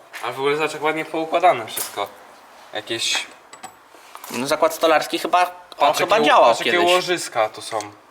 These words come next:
Speaker 1: Już pozwolę
Speaker 2: Ciekawa,
Speaker 1: sobie.
Speaker 2: jaka historia jest.
Speaker 1: Wszystko działa. Łożyska, co nie?
Speaker 2: Mógłbyś pokręcić tutaj. Hmm.
Speaker 1: Mamy jeszcze więcej, mamy takie większe, mniejsze. Sobie już pozwolimy.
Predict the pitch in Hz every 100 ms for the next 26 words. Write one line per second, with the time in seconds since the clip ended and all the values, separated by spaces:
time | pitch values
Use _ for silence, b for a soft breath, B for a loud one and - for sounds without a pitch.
0 | - - - 113 - 120 117 131 120 -
1 | 139 131 147 147 151 113 110 135 - -
2 | - - _ _ - - - - - 196
3 | 160 117 104 - - - - - - _
4 | 123 120 120 - 131 135 - - - -
5 | - 120 120 127 135 - 135 - 143 -
6 | - 147 120 - - - - - _ _
7 | - - - _ - - - 139 107 -
8 | _ - - B B B B B B _
9 | _ - 117 131 143 139 - 139 147 131
10 | 120 117 113 117 117 110 - 110 117 120
11 | 131 143 139 - 143 143 143 - - 113
12 | 117 123 123 - 123 127 - - _ _
13 | - 113 110 - 120 113 127 127 123